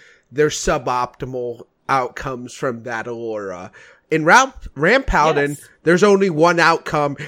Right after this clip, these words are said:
Speaker 1: and it's
Speaker 2: Yeah.
Speaker 1: backbreaking. So, like, this being moved back a turn feels like unnecessary thing. So it feels like a, a good balance
Speaker 2: Yeah.
Speaker 1: because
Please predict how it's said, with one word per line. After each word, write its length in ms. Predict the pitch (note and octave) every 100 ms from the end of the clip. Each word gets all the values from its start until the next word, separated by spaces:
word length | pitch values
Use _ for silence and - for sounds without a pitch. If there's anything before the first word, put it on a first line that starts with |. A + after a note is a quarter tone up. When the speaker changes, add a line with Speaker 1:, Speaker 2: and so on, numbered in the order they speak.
| -
Speaker 1:
and 180 | D#3 D#3+
it's 280 | E3+ E3 - _ _
Speaker 2:
Yeah. 160 | - - D3+ A#2+ _
Speaker 1:
backbreaking. 1120 | F3 D#3+ D3 _ C3 A#2 - G#2 F2 A2 B2+
So, 340 | - D#3+ C#3+
like, 360 | C3+ C3+ C3 B2+
this 480 | C#3 D#3+ - - - -
being 280 | D3+ C#3+
moved 280 | C3+ C#3+ B2+
back 280 | B2+ B2 B2
a 40 |
turn 500 | B2+ - B2+ A#2 A#2 A2+ _ _ _
feels 380 | _ C3 C3+ B2
like 340 | C3 B2 - _ _
unnecessary 1000 | B2+ C3+ C3 B2+ - B2+ - B2 A#2 A#2+
thing. 420 | A2+ B2+ A2+ A2+
So 240 | A2 C3 A#2
it 120 | A2
feels 220 | D3+ D#3
like 180 | D#3+ C#3+
a, 120 | D3+ -
a 100 | D3+
good 380 | D3+ D#3+ D#3 A#2+
balance 540 | A#2 C3 D3+ E3+ -
Speaker 2:
Yeah. 40 | -
Speaker 1:
because 440 | C#3 C#3+ B2+ A#2+